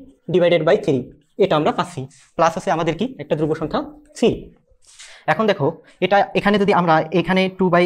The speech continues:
এখানে আমাদের কি? এখানে আমাদের এই টু আর এই টু কেটে যাচ্ছে, তার মানে এখান থেকে আমরা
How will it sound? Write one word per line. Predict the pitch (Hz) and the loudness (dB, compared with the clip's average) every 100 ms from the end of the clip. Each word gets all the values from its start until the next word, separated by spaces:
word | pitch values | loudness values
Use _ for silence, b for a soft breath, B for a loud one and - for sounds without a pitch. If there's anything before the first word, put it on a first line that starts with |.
| 175 | 0
এখানে | 170 170 | -2 -4
আমাদের | 160 170 175 | -4 -4 -4
কি? | 226 B B | -6 B B
এখানে | - 175 165 | -6 -4 -2
আমাদের | 165 170 190 | -2 -2 0
এই | 175 175 | -2 0
টু | 196 160 | -4 -2
আর | 160 | -2
এই | 156 | -2
টু | 170 202 | -2 -2
কেটে | 170 175 | -2 -4
যাচ্ছে, | 175 190 - b b - | -4 -8 -10 b b 0
তার | 151 | 0
মানে | 151 160 185 | 2 0 0
এখান | 196 | -2
থেকে | - 185 | 0 0
আমরা | 165 | 0